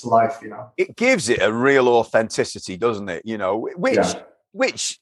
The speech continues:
Speaker 2: you know, Genesis, uh, needs and deserves, and I, I think, and it, it, you know, I mean, your playing throughout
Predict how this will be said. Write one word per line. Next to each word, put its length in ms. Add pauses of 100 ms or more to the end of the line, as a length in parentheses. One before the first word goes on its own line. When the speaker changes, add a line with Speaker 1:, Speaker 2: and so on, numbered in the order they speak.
Speaker 2:
you 80
know, 140
Genesis, 760 (360)
uh, 260
needs 480
and 180
deserves, 720
and 100
I, 340
I 20
think, 300
and 100
it, 120
it, 160
you 60
know, 220 (560)
I 60
mean, 140
your 160
playing 560 (200)
throughout 540